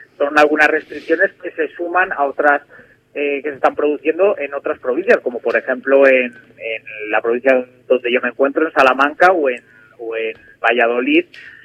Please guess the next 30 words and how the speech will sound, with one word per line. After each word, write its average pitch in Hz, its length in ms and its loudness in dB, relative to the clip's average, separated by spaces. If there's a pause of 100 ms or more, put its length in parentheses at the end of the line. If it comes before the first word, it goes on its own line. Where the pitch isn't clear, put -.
(420)
eh, 117 420 -4
que 104 100 -8
se - 60 -8
ha 123 100 4
limitado, 123 440 0
pues, - 240 -6
el, 110 360 -2
el 101 300 -2
aforo 117 340 0
de 113 140 -2
los, 110 420 -2
de 107 100 -4
los 107 140 -4
restaurantes, 139 680 2
de 131 80 2
los 120 180 -2
bares, 143 480 2
ha 131 60 -6
habido, 117 260 -4 (460)
bueno, 113 240 -10
un - 80 -20
descenso 117 460 -6 (180)
en 110 80 -4
el, 107 360 -4 (360)
en 110 180 -6
la 107 80 0
hostelería, 156 720 6 (420)
y 131 80 -12
bueno, 143 460 -2
eh, 117 640 0